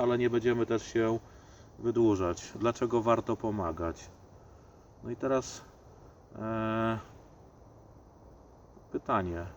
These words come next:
Zobaczcie, ja jeszcze raz je zadam. Dlaczego warto pomagać? Teraz mówię, mówimy tutaj o pomaganiu, o jego wartości,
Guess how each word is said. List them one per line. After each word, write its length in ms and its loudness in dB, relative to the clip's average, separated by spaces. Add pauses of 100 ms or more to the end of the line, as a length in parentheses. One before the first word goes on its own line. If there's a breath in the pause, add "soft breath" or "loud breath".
(320)
Zobaczcie, 640 0
ja 100 2
jeszcze 200 -2
raz 220 6
je 100 2
zadam. 320 0 (220)
Dlaczego 800 4 (1400)
warto 680 2 (460)
pomagać? 540 2 (800)
Teraz 400 0
mówię, 480 4
mówimy 360 4
tutaj 380 4
o 280 8 (400)
pomaganiu, 920 10 (640)
o 100 4
jego 280 6
wartości, 960 6